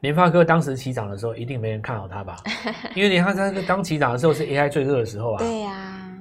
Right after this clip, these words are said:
Speaker 1: 对吧？
Speaker 2: 是。
Speaker 1: 但是你看联发科现在上来，有人给它评价到四位数。
Speaker 2: 嗯。
Speaker 1: 对不对？
Speaker 2: 是。
Speaker 1: 那你，你当时在那个七百的时候怎么不重压欸？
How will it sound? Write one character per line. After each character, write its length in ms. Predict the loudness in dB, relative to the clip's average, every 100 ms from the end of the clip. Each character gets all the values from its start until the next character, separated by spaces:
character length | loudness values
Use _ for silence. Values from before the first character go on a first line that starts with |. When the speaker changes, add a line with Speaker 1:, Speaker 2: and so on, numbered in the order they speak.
| -4
Speaker 1:
对 100 | 0
吧？ 260 | 2 0 -6
Speaker 2:
是。 360 | -12 -10 -10 0
Speaker 1:
但 120 | 2
是 140 | 2 0
你 80 | 2
看 260 | 2 2
联 160 | -2 0
发 140 | 0
科 160 | 0 0
现 140 | 0
在 40 | -2
上 200 | -4 -6
来， 120 | -6
有 160 | -6
人 160 | -6 -6
给 80 | -6
它 220 | -6 -6 -10 _ _ _
评 200 | -12 -6
价 200 | -2 -2
到 100 | -2
四 160 | -4
位 160 | -6 -6
数。 240 | -8 -14 -12
Speaker 2:
嗯。 640 | -12 -10 -12 -14 -16 -18 -20 _
Speaker 1:
对 100 | -6
不 60 | -4
对？ 220 | -6 -8 -16
Speaker 2:
是。 160 | -18 -16 -16 -4
Speaker 1:
那 280 | 0 0 -2
你， 240 | -10 -10 -8
你 120 | -4
当 200 | 0 0
时 240 | 0 -6 -4
在 200 | -2 -2
那 80 |
个 260 | -4 -4 -6
七 220 | -8 -8
百 160 | -6 -6
的 80 | -4
时 60 |
候 80 | -4
怎 100 | -4
么 80 | -10
不 60 | -6
重 200 | -6 -6
压 180 | -8 -10
欸？ 200 | -14